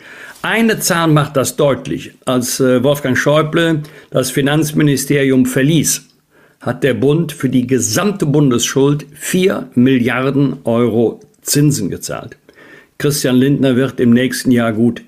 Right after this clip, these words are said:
vierzig Milliarden Euro nur an Zinsen bezahlen müssen. Das heißt, sechsunddreißig Milliarden werden dem Haushalt entzogen. Da ist nichts mehr drin für Soziales, für Investives, gar nichts mehr. Und die Zinslast wird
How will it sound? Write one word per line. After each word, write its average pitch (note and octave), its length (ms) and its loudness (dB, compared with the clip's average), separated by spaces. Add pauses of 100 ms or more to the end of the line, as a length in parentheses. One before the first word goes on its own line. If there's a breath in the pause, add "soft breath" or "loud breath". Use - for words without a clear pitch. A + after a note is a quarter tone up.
(140)
vierzig - 680 -6
Milliarden F#2 480 -4
Euro F2+ 460 -6
nur D#3 480 2
an C#3+ 180 0
Zinsen B2 520 0
bezahlen F2 640 -6
müssen. C3 640 0 (500 loud breath)
Das B2+ 240 -2
heißt, C#3 180 -2
sechsunddreißig C#3+ 640 0
Milliarden A#2 540 0
werden B2+ 220 0
dem A2+ 180 0
Haushalt B2 560 -2
entzogen. D3 720 0
Da G#2 140 -4
ist - 180 -8
nichts A#2+ 440 0
mehr G3 180 0
drin E3 360 0 (220 loud breath)
für C#3+ 340 2
Soziales, D3 680 0
für B2+ 140 -2
Investives, D3 800 0
gar A2 200 -2
nichts D3+ 260 0
mehr. D3+ 320 0 (220 loud breath)
Und D3+ 200 2
die C#3 120 0
Zinslast C#3+ 640 0
wird A#2 220 -2